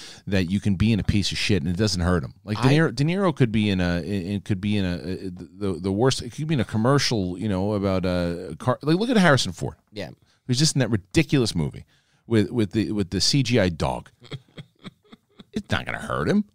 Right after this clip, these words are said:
Speaker 2: No.
Speaker 1: It's Harrison Ford.
Speaker 2: He's untouchable.
Speaker 1: Yeah, at this point, it's like, you know, you can be, and 'cause all he's gotta, you put him in something else, it's Harrison Ford.
Speaker 2: You know
Speaker 1: Like,
Speaker 2: what I love Helen Mirren in?
Speaker 1: What?
Speaker 2: Documentary Now. She does the
Speaker 1: Oh,
Speaker 2: intros
Speaker 1: does
Speaker 2: to
Speaker 1: she?
Speaker 2: all
Speaker 1: Her
Speaker 2: of them.
Speaker 1: voice is just smooth, right?
Speaker 2: Yeah,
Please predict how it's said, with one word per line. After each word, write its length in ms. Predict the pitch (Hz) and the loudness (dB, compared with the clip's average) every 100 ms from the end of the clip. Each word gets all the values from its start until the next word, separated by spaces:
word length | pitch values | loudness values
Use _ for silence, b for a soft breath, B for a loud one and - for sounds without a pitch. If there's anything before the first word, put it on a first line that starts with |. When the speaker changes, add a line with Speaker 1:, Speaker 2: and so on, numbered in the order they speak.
| _ | _
Speaker 2:
No. 140 | - 85 - _ | -10 -10 -12 _
Speaker 1:
It's 280 | 127 - - | 0 0 2
Harrison 420 | 147 170 170 165 | 4 4 4 2
Ford. 360 | 147 226 156 - _ _ _ | 0 4 4 2 _ _ _
Speaker 2:
He's 160 | 87 | -10
untouchable. 680 | - 101 - 117 - 76 - | -10 -8 -6 -6 -8 -12 -4
Speaker 1:
Yeah, 140 | 127 135 | 0 4
at 200 | 131 117 | 4 4
this 160 | 185 | 2
point, 260 | - 226 190 | 2 0 0
it's 80 | 120 | 0
like, 100 | 135 | 2
you 60 | |
know, 60 | 131 | 2
you 160 | 123 | 2
can 100 | 165 | 0
be, 160 | 151 135 | -2 0
and 220 | 117 127 | 0 -2
'cause 160 | 131 143 | 0 2
all 80 | 160 | 4
he's 100 | 160 | 4
gotta, 140 | 156 | 2
you 120 | 131 | 0
put 140 | 120 131 | 0 2
him 80 | 131 | 2
in 60 | |
something 320 | - 135 135 | 0 0 2
else, 400 | 117 117 - - - - - 127 - 113 127 | 2 2 0 -2 -8 -20 -20 -20 -16 -14 -12
it's 200 | 120 123 | -10 -6
Harrison 340 | 98 113 110 87 | 0 2 0 -4
Ford. 260 | - 131 - - | -6 -8 -10 -6
Speaker 2:
You 120 | - | -2
know 60 | |
Speaker 1:
Like, 80 | 156 | 0
Speaker 2:
what 40 | 175 | -2
I 40 | |
love 240 | 180 180 160 | -2 -2 -2
Helen 280 | 170 170 | -2 -2
Mirren 260 | 160 170 170 | -4 -4 -6
in? 120 | 175 165 _ | -8 -12 _
Speaker 1:
What? 160 | 87 - _ | -10 -10 _
Speaker 2:
Documentary 600 | 107 113 123 110 104 104 | -6 -4 -4 -4 -4 -4
Now. 280 | 95 85 71 | -4 -6 -8
She 140 | - | -10
does 220 | 104 110 113 | -4 -4 -4
the 180 | 113 | -6
Speaker 1:
Oh, 40 | 120 | 0
Speaker 2:
intros 120 | 90 | 2
Speaker 1:
does 200 | 80 85 | 2 0
Speaker 2:
to 60 | - | 0
Speaker 1:
she? 60 | |
Speaker 2:
all 120 | 117 131 | 0 0
Speaker 1:
Her 80 | |
Speaker 2:
of 60 | 95 | 0
them. 100 | 95 | 2
Speaker 1:
voice 160 | 95 - | 2 0
is 40 | |
just 160 | 73 - | -2 -4
smooth, 340 | 87 87 69 | -2 -2 0
right? 80 | 69 | 0
Speaker 2:
Yeah, 260 | 147 143 | 0 0